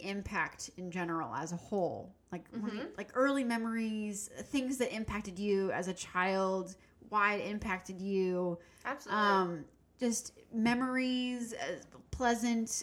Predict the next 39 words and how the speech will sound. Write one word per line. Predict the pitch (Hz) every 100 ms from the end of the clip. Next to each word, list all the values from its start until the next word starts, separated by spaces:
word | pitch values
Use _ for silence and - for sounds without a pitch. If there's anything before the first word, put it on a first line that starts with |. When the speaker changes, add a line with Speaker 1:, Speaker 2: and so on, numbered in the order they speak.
| -
Speaker 1:
unpleasant, | 226 226 - 226 220 220 214 196
as | 135 190 196
well | 208 202 196
as, | 196 196 202
you |
know, | 196 190 185 185
like, | 151 175
growth, | 175 180 208 208 202 - - - - - -
why | - 190 202
these | 208 208
things | 190 190
were | 190
so | 196 208 185
important, | 185 - 208 190 180 185 -
as | 180 190
well | 208
Speaker 2:
Yes. | 220
Speaker 1:
as, |
like, | 214 180
why, | 196 220 220 214 196 202
what | 233 392 277
made | 269 285 233
you | 240 240
into | 226 220 180
the | 202 151 196
adult | 185 185 180 -
you | 180 170
are | 156
today. | 156 165 139 113 92 -
Speaker 2:
So | - 240 226
talking | 233 233
about, | 226 220
like, | 190 185
what | - 190 196 208
I | -
grew | 185 190 180
up | 175 175
with, | 190 180 180 175 - -
um, | 170 185